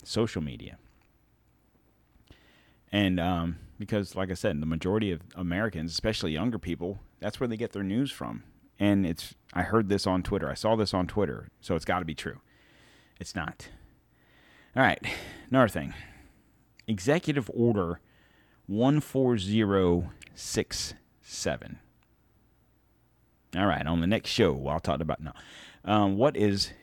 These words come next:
Executive Order fourteen oh six seven? What is that? Okay. So, Executive Order fourteen oh six seven, officially entitled, or entitled, <laughs> officially titled, Ensuring Responsible Development of Digital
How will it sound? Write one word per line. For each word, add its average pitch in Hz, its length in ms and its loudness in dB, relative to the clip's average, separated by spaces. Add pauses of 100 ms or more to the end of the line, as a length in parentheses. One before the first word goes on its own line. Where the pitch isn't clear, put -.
(200)
Executive 95 460 2
Order 90 220 2
fourteen 101 460 -2
oh 98 80 2
six - 280 -10
seven? 73 300 -4
What 107 120 0
is 80 100 -2
that? - 200 -14 (420)
Okay. - 240 -4 (1000)
So, 127 420 6 (300)
Executive 135 460 4
Order 110 200 6
fourteen 110 460 0
oh 95 80 2
six 90 220 -4
seven, 92 240 4
officially 117 520 2
entitled, 87 760 0 (340)
or 73 240 -6
entitled, 69 440 -6 (100)
<laughs> 117 200 4 (200)
officially - 460 0
titled, 85 480 -2 (640)
Ensuring 147 840 4
Responsible 123 640 2
Development 104 640 4
of 87 280 0 (200)
Digital 113 540 6